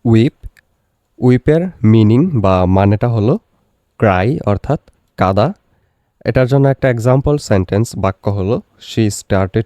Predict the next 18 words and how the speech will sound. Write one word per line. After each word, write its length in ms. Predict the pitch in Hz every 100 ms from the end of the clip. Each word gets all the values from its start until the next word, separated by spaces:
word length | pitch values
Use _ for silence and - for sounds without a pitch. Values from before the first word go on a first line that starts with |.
| -
to 60 |
weep," 280 | 113 95 135 - -
সে 320 | - - 127 - _ _ _ -
কাঁদতে 380 | 92 92 - 165
শুরু 260 | - 107
করলো। 360 | 90 82 90 90 107 _ _ _ _ _ _ _ -
এরপর 460 | 113 - 110 120 170 _ -
দ্বিতীয় 300 | 120 143 151
ওয়ার্ড 300 | 117 101 104
হলো 200 | 98 98
শ্রিঙ্ক, 500 | - 101 104 127 170 -
এর 120 | 107
মানে 220 | 104 101
হলো 220 | 107 104 101
become 500 | 95 110 - 110 104
smaller 560 | - 95 92 98 147 180 -
বা 80 | 95
রিকয়েল, 520 | 95 - 98 92 123